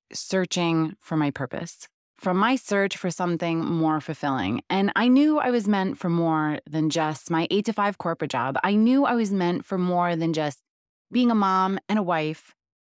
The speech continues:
And I know that I can't see the full big picture yet, but I know there is some amazing things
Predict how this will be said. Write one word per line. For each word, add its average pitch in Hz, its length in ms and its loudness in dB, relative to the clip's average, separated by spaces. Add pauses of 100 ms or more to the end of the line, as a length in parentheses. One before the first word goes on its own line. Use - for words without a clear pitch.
(300)
And 208 100 4
I 302 120 6
know 339 200 4
that 311 120 0
I 277 100 2
can't - 320 -2
see 220 340 2
the 196 120 2
full 196 320 0
big 185 260 0
picture 170 280 -4
yet, 202 220 -2
but 202 120 -2
I 240 160 0
know 214 320 2
there 190 200 2
is 165 140 -4
some 185 260 -2
amazing 170 640 0
things 147 220 -2